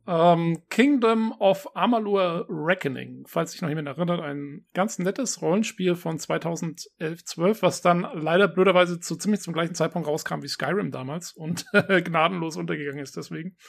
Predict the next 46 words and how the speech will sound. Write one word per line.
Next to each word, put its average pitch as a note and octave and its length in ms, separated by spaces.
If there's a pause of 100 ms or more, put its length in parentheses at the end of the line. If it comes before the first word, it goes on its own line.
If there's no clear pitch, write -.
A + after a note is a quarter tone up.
(640)
Ähm, E3 300
wird A3+ 160
geremastert, F3 800 (200)
ähm, D#3+ 380
und E3+ 180
zwar E3+ 240
von E3 300
T F#3 280
H E3+ 180
Q F3 120
Nordic, F3+ 460 (140)
äh, D3 180
die C#3+ 100
die C#3+ 120
Rechte D#3+ 260
gekauft C#3 340
haben. F3+ 360
Da D3 100
gab's E3 240
auch F3 120
einen E3 100
Leak A#3 180
und E3 120
daraufhin E3+ 300
hat D#3+ 140
T F3 120
H E3+ 160
Q F3 60
Nordic E3+ 240
das D#3+ 140
dann D#3+ 120
aber D3+ 120
auch D3+ 120
bestätigt, E3+ 600 (640)
dass E3+ 180
sie F3+ 140
an E3+ 80
dem D#3+ 120
Remaster E3 420
arbeiten F3 360
und D#3 220
der D3+ 80
geplante F#3 600
Release E3+ 680
ist - 540
der D#3 560